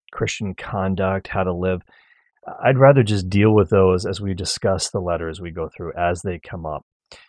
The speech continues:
I will say this, though. You can kind of divide Romans into two main sections. And, um, speaking of those commentators, Scott Hahn, in his commentary on Romans,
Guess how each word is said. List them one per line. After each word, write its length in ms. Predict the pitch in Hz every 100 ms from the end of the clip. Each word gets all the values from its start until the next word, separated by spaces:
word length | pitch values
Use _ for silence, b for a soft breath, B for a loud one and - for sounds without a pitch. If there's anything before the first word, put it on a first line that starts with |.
| B -
I 300 | - - 123
will 220 | 123 117
say 220 | - 120
this, 300 | 101 98 -
though. 240 | 95 80
You 160 | 85 98
can 160 | 113 113
kind 300 | - 135 165
of 80 |
divide 420 | 120 98 95 98 85
Romans 480 | 90 95 95 92
into 220 | 95 87 -
two 480 | - 120 117 113 117
main 640 | 104 95 90 90 90 90 -
sections. 720 | - - 85 - 85 58 - -
And, 300 | 87 85 82
um, 240 | 78 78 - _ _ _ _ _ _ _ _ - -
speaking 300 | - 120 117
of 60 |
those 140 | 101 90
commentators, 520 | 107 98 92 87 80
Scott 240 | - 87
Hahn, 240 | 85 101 92
in 40 |
his 140 | 101 110
commentary 560 | - 98 87 - 90
on 140 | 82 80
Romans, 420 | 82 80 78